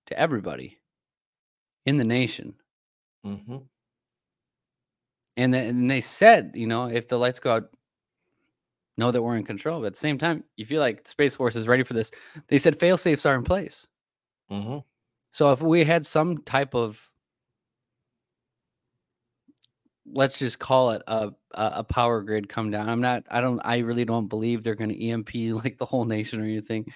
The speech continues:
Speaker 1: I think if any type of blackout, I think it'll be short-lived.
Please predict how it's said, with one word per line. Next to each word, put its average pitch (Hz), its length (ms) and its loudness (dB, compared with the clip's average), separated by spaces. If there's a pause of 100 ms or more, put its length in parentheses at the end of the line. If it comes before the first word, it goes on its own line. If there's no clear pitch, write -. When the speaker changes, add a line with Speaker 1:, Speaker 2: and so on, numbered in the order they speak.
(400)
Speaker 1:
I 127 80 6
think 139 240 4
if 135 200 2
any 127 280 2
type 127 240 -4
of 101 80 -10
blackout, 113 340 2
I 101 60 -8
think 113 180 -6
it'll 110 140 -2
be 104 100 -8
short-lived. 107 880 -4